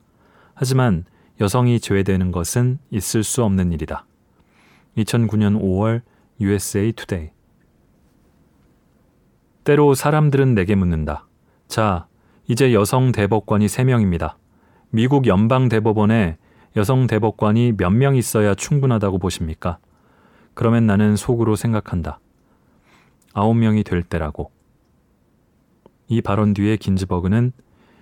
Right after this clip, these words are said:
"이렇게 대답하면 사람들이 의아해하지만 대법원이 대법관 구인 체제가 된 이후로 오랫동안 대법관 아홉 명이 모두 남성이었다.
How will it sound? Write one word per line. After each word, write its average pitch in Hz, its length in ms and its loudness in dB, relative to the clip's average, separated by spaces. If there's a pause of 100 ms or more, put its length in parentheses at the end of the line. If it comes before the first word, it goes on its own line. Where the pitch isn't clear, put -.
(140)
"이렇게 131 280 0
대답하면 110 680 0
사람들이 117 480 -2
의아해하지만 98 1040 0 (720)
대법원이 117 680 2
대법관 120 580 0
구인 117 320 0
체제가 113 360 0
된 104 240 0
이후로 98 480 0 (180)
오랫동안 113 680 0
대법관 98 520 -2
아홉 87 200 -2
명이 92 400 0 (320)
모두 113 280 0
남성이었다. 90 720 -2